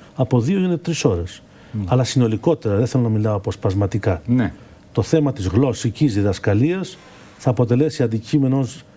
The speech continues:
Speaker 1: ενός δημόσιου διαλόγου από το Σεπτέμβριο, έτσι ώστε να έχουμε αποφάσεις, όχι βιαστικές.
Speaker 2: Πότε θα πάρθουν αυτές οι αποφάσεις;
Speaker 1: Από την επόμενη χρονιά.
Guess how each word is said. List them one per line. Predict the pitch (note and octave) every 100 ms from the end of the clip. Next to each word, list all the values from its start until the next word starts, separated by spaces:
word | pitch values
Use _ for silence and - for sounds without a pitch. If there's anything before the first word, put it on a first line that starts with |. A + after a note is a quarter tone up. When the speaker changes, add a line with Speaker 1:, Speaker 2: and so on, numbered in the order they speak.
| -
Speaker 1:
ενός | B2 C#3 G#2+
δημόσιου | A2+ D#3+ F#3 - G#2
διαλόγου | G2+ F#2+ A2 C3 C#3+ - - -
από | -
το | A2
Σεπτέμβριο, | G#2 F#2+ A#2+ E3 E3
έτσι | D3 -
ώστε | D3 A#2+
να | D3
έχουμε | D#3 E3 D#3+ - - -
αποφάσεις, | A2+ - - C#3+ E3 D#3+
όχι | E3 - C3
βιαστικές. | F#2 G2+ - A2 - F3+ F#3
Speaker 2:
Πότε | D#3 D#3
θα | C3
πάρθουν | A#2 G2+ G#2+
αυτές | G2+ G2+
οι | G#2
αποφάσεις; | F2+ A2 F#2 - - C3 -
Speaker 1:
Από | G#3+ D3
την | E3
επόμενη | D#3+ E3+ D#3+
χρονιά. | C3+ B2 E2+